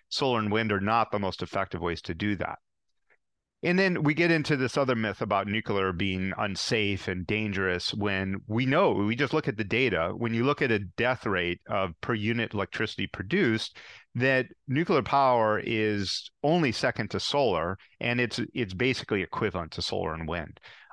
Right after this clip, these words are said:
Um, it's the safest way to generate twenty-four seven reliable energy by far. Um, so it's really a false argument to,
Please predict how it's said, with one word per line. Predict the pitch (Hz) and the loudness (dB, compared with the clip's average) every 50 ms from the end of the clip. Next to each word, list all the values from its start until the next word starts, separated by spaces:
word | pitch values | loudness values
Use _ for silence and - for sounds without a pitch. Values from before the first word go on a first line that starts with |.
| - - | -6 -2
Um, | 92 92 92 92 92 95 98 - | 0 2 2 2 0 0 -2 -2
it's | - 120 110 - - - - - | -2 -4 -2 -2 -4 -8 -8 -6
the | 120 107 107 | -4 -4 -2
safest | - - - 165 165 165 - - 127 - - | -2 0 0 2 2 2 2 0 -2 0 0
way | 120 110 101 | 0 0 0
to | 101 | 0
generate | 98 92 104 101 101 101 95 95 95 | 0 0 0 0 0 0 0 -2 -2
twenty-four | - - 107 101 95 - - 101 92 | -4 -6 -6 -6 -6 -6 -4 -6 -4
seven | - - 95 90 90 90 | -4 -4 -4 -4 -4 -4
reliable | 90 87 85 82 82 85 85 82 80 - - | -2 -2 0 0 0 0 0 -2 -4 -6 -6
energy | 98 92 87 87 85 - - - - - | -8 -8 -8 -10 -10 -10 -12 -10 -6 -2
by | 98 98 101 | 0 0 0
far. | 104 - - 104 - - - - - - - - - - - - _ - | -2 -4 -6 -8 -8 -8 -12 -18 -20 -20 -20 -20 -20 -20 -20 -14 _ -2
Um, | 101 101 101 95 95 - | 0 0 2 0 0 -2
so | - - 139 123 110 | -2 0 2 2 2
it's | - - 139 120 - - | 2 0 -2 -2 -4 -4
really | 123 127 117 143 160 151 139 131 127 123 - | -4 -2 0 2 4 4 4 4 2 2 0
a | - 104 | -2 -2
false | - - 131 120 117 107 - - | -2 0 0 0 0 0 0 0
argument | 104 95 98 90 101 92 - 82 - - | 0 0 0 0 -2 -4 -4 -6 -6 -4
to, | - 101 101 101 | -2 -2 -2 -2